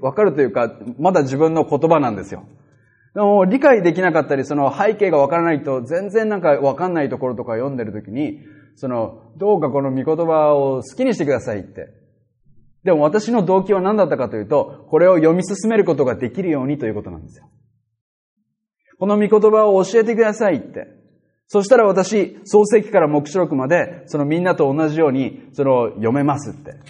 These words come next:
今年度の、まあ、今年度というか、今年の、その、えー、一年の計画として、これを一回、もしくは二回読み進めようとしてるんですよって。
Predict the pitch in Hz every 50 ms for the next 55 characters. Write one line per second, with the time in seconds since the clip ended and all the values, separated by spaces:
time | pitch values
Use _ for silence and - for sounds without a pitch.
0 | - _ _ _ _ _ _ _ _ _ _ _ _ _ _ _ _ _ _ _
1 | _ _ _ _ _ _ _ _ _ _ - 156 165 170 170 170 165 160 139 135
2 | 151 160 151 131 - - - - 123 127 - - 139 143 151 139 120 120 107 117
3 | 107 - - 113 170 156 143 170 170 170 156 143 - - - - - - - 139
4 | 139 131 127 123 113 - - - - - 113 113 110 107 107 107 107 104 - 123
5 | - 156 170 165 147 131 113 104 101 - 165 196 180 202 185 151 - - 160 147
6 | - - 196 151 - - - - - _ - - 156 151 156 156 151 147 147 -
7 | 147 131 135 - 208 202 175 139 110 - - - 170 165 - - 165 156 135 131
8 | 139 143 139 208 202 185 156 123 135 139 151 165 - 160 151 - 180 175 180 180
9 | 175 175 160 - - - - 214 233 247 247 214 170 131 - - - - 123 104
10 | 85 76 - - - -